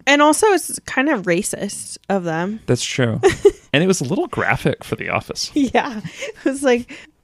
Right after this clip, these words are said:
Speaker 1: "Oh, okay, so they had a guest director, Quentin Tarantino, doing
Speaker 2: Yeah.
Speaker 1: this deleted scene. Got it." <laughs>
Speaker 2: Right, yeah. Guest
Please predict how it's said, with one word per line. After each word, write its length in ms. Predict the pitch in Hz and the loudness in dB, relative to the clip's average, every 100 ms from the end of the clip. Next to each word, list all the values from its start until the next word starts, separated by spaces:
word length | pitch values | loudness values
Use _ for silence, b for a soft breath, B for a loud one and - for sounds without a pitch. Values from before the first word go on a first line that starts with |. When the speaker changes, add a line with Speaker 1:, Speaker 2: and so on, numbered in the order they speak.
| - | 2
Speaker 1:
"Oh, 320 | 262 262 233 | 6 8 6
okay, 260 | 226 233 202 | 4 2 2
so 140 | 202 | 2
they 180 | 202 196 | 2 4
had 80 | 190 | 2
a 60 | |
guest 320 | 185 190 185 | 2 0 0
director, 360 | 196 180 185 180 | -2 -2 -2 -6
Quentin 300 | - 226 202 | -4 -4 -4
Tarantino, 720 | 202 180 175 - 233 220 196 | -2 -2 -4 -8 -6 -2 0
doing 140 | 175 175 | 2 2
Speaker 2:
Yeah. 180 | 214 | 4
Speaker 1:
this 120 | - 165 | 4 2
deleted 300 | 175 165 175 | 0 -2 -4
scene. 240 | 165 165 | -6 -4
Got 300 | 175 180 165 | 0 2 2
it." 140 | 160 - - | -2 -8 0
<laughs> 60 | |
Speaker 2:
Right, 260 | 311 - 370 | 4 6 4
yeah. 300 | 104 95 110 b b _ _ | 2 0 -4 b b _ _
Guest 300 | 214 220 214 | 2 4 6